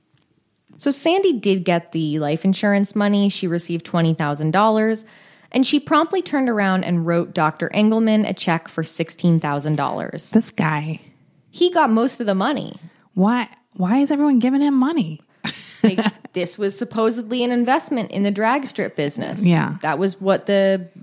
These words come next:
Speaker 1: she wrote in the memo.
Speaker 2: Okay.
Speaker 1: I guess.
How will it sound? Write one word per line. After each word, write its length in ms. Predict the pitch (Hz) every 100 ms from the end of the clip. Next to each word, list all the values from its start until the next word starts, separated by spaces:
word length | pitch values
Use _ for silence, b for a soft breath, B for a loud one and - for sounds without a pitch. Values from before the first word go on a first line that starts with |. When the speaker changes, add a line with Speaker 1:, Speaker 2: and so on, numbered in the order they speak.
| -
Speaker 1:
she 200 | - 208
wrote 240 | 196 208
in 80 | 214
the 80 | 208
memo. 440 | 214 277 170 147 135
Speaker 2:
Okay. 400 | 190 240 208 220
Speaker 1:
I 80 | 165
guess. 600 | 156 170 220 220 - -